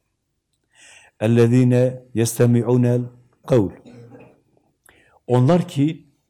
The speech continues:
sözü dinlerler. Sözün tamamını dinlerler. "Ve yettebi'ûne ahsenehu." Sözün en güzeline tabi olurlar.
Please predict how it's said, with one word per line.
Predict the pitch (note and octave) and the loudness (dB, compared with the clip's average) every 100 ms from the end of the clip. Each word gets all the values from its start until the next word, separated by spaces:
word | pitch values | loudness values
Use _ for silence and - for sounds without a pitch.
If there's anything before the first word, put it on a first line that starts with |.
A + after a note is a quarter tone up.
| _ | _
sözü | - - C3+ B2 E3+ D3 | -20 0 2 4 2 2
dinlerler. | C3 C#3 C#3+ G#2 E2 - - _ _ _ _ _ _ _ _ _ _ _ _ _ _ _ | 2 4 2 -2 -8 -18 -20 _ _ _ _ _ _ _ _ _ _ _ _ _ _ _
Sözün | - A#2+ D3 G3 C3 | 0 4 4 2 -2
tamamını | - A#2+ C3+ C3+ D#3+ | -2 2 2 2 2
dinlerler. | B2+ B2+ A#2+ G2+ F#2 E2+ D#2 _ _ _ _ _ _ _ _ _ - | 2 2 2 0 -2 -8 -16 _ _ _ _ _ _ _ _ _ -2
"Ve | G#2 | 2
yettebi'ûne | A#2+ A#2+ B2 A#2+ B2 B2+ D3 C3+ C#3+ C#3+ - _ _ _ | 2 0 -2 0 2 2 2 2 -2 -6 -12 _ _ _
ahsenehu." | A2 G#2 - C#3 F#2+ D#2 D#2+ D2 _ _ _ _ _ _ _ _ | -8 -6 -2 -2 -2 -8 -14 -20 _ _ _ _ _ _ _ _
Sözün | - A2+ C3+ F#3 F#3 | -2 0 0 -2 -4
en | - F3+ D#3+ | -2 0 0
güzeline | A#2 A2+ A#2+ B2 F#3 F#3+ | -2 -2 0 0 -2 -4
tabi | B2+ C3 C#3+ | -4 0 0
olurlar. | G2 F2+ F#2+ G#2 D#3+ F3 | 0 -4 -6 -4 -4 -6